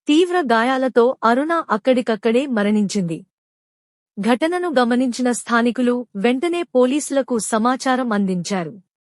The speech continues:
పోలీసులు ఘటనా స్థలానికి చేరుకుని కిరణ్ను అదుపులోకి తీసుకున్నారు.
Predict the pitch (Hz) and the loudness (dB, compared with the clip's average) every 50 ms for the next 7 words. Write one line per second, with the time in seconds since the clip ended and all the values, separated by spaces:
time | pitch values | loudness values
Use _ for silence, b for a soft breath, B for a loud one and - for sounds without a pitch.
0 | _ _ _ _ _ _ _ _ _ _ _ _ - 277 277 311 311 349 349 - | _ _ _ _ _ _ _ _ _ _ _ _ 0 2 2 4 4 2 0 0
1 | - 285 285 285 233 190 208 226 208 247 247 269 294 294 - - - 247 240 247 | 0 -2 -2 -2 -2 0 0 2 2 2 2 0 -2 -4 -4 -2 0 2 2 2
2 | 247 254 247 - 247 - - 247 226 208 214 - 254 226 233 254 294 269 - - | 2 0 -2 -2 -4 0 2 2 2 2 2 2 2 2 2 2 0 -4 -4 -2
3 | 277 269 302 330 339 339 240 233 - 226 214 247 226 277 262 262 262 - - 262 | -2 0 0 0 -2 -2 -2 0 0 0 0 0 0 2 2 2 2 2 0 -4
4 | - 226 208 180 - - 214 190 190 180 175 160 - | -2 -2 -4 -4 -4 -4 -2 -2 -2 -2 -2 -4 -8